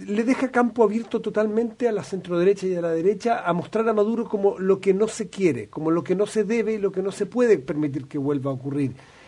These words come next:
¿Hasta qué punto Maduro y su dictadura actual, eh, daña a, a, a la opción de presentarle a las sociedades posturas de centroizquierda o izquierda?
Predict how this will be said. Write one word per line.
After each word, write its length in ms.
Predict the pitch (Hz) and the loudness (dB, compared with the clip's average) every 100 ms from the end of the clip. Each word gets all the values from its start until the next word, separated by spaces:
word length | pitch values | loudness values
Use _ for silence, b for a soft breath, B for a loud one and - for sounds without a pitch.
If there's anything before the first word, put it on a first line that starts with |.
| B | B
¿Hasta 180 | 180 180 | -6 -2
qué 80 | 214 | 0
punto 400 | 247 220 254 - | -2 0 -4 -4
Maduro 600 | 170 165 170 220 240 208 170 | -4 2 2 2 4 2 2
y 60 | |
su 200 | 143 175 | -6 -2
dictadura 440 | 160 135 160 190 196 | -2 -2 0 0 0
actual, 360 | - 208 277 - _ _ - | 0 -2 -2 -8 _ _ -4
eh, 180 | 147 135 | -4 2
daña 480 | 139 208 180 139 123 - | 6 8 6 2 0 -8
a, 420 | - 135 135 127 123 | -6 -2 0 -2 -6
a, 240 | 131 131 | -8 -6
a 40 | 135 | -4
la 280 | 135 131 127 | -4 -4 -4
opción 680 | 135 - - 180 180 165 | -6 -8 0 2 2 -2
de 140 | 139 147 | -4 -4
presentarle 640 | 131 135 156 156 160 160 | -4 -4 -2 0 2 0
a 40 | |
las 120 | 143 131 | -2 -6
sociedades 720 | 143 - 147 170 208 196 - b b b - | -8 -2 4 4 4 0 -12 b b b -10
posturas 480 | 131 - 185 170 | -10 0 0 0
de 260 | 139 165 151 | 0 0 0
centroizquierda 1000 | - - 160 156 - 135 - 156 143 135 | -8 -2 0 0 -2 -8 -2 0 0 -2
o 120 | 127 | -4
izquierda? 460 | 131 - 117 104 | -8 -10 -14 -16